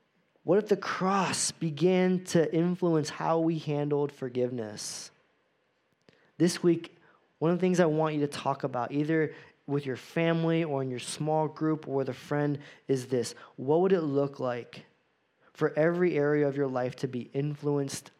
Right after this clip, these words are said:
by the cross? What would that look like this week?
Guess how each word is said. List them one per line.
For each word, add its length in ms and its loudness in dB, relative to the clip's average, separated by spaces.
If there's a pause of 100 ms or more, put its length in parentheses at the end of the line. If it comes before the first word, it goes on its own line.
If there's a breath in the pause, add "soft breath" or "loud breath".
by 240 0
the 100 -4
cross? 680 -10 (1160 loud breath)
What 120 6
would 100 8
that 120 8
look 220 4
like 200 4
this 200 -4
week? 340 -10